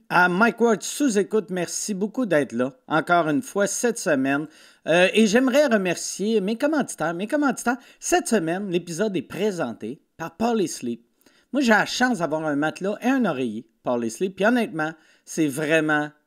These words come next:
vraiment, vraiment confortable. Tu sais, on pourrait avoir des préjugés, ces matelas en boîte, mais non. Tu sais, ils conservent leur forme, ça fait un bout de gelée.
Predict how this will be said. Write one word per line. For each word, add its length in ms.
vraiment, 440
vraiment 400
confortable. 680
Tu 60
sais, 60
on 80
pourrait 160
avoir 240
des 100
préjugés, 760
ces 160
matelas 400
en 160
boîte, 320
mais 160
non. 160
Tu 40
sais, 100
ils 60
conservent 420
leur 180
forme, 400
ça 120
fait 140
un 100
bout 180
de 60
gelée. 480